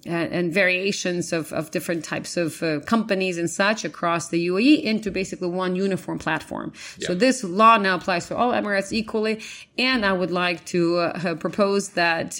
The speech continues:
Speaker 1: the law in many ways, in my ex-, my, my, uh, opinion, is based on the lessons and experiences perhaps that Dubai,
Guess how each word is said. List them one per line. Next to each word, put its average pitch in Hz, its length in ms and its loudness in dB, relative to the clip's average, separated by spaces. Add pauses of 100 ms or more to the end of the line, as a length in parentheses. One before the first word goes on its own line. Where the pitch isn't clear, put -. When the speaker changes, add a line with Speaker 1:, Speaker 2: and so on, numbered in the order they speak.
Speaker 1:
the 185 160 -2
law 202 380 6
in 180 260 0
many 185 240 0
ways, 165 420 -2
in 160 380 -4
my 196 200 2
ex-, - 180 -8
my, 175 180 0
my, 175 400 0 (160)
uh, 175 140 -2
opinion, 220 560 4 (220)
is 175 160 -2
based 214 580 2
on 185 240 -2
the 180 80 -2
lessons 202 840 0
and 180 280 -2
experiences 208 720 0
perhaps 180 300 -8
that 180 120 -2
Dubai, 208 560 0